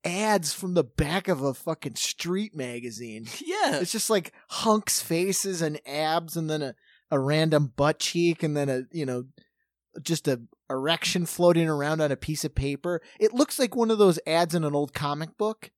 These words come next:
Speaker 2: Right.
Speaker 1: with all of the crap crammed onto it, but this is all just, like, parts of the male body.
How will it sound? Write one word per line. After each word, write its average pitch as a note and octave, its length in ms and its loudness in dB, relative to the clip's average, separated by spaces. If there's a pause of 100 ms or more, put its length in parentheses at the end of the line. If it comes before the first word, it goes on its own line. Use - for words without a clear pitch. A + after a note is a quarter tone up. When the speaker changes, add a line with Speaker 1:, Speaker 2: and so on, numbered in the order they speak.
(380)
Speaker 2:
Right. C3+ 140 -4
Speaker 1:
with D3+ 160 4
all E3+ 200 4
of E3 80 -2
the D#3+ 80 2
crap D#3 420 -2
crammed G3 360 0
onto A3 300 4
it, A3+ 160 2
but E3 120 -4
this E3 160 -2
is D#3 120 -8
all C#3+ 160 0
just, C3 260 -6
like, B2 180 -2 (140)
parts B2+ 260 -8
of A2+ 80 -20
the A#2 60 -16
male G#2 280 -12
body. F#2+ 440 -12